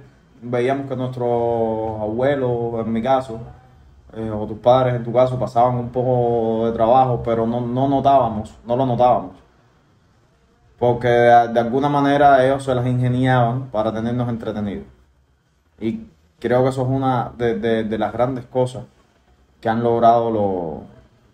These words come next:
los padres cubanos. Eso siempre me recuerda a una película, a La vida es bella.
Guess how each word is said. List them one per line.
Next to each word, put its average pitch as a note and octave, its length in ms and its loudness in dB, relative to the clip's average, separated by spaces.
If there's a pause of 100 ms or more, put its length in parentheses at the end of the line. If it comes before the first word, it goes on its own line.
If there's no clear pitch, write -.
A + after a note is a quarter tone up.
(460)
los A#2+ 180 -4
padres B2+ 360 4
cubanos. B2 420 -2
Eso B2+ 180 -4
siempre C#3 260 -6
me C3 80 -4
recuerda C3 440 0
a A#2+ 40 4
una B2+ 200 -2
película, B2 440 -4 (280)
a G2+ 280 -4
La G2+ 100 0
vida A#2+ 200 -2
es A#2 60 -10
bella. A2+ 240 -2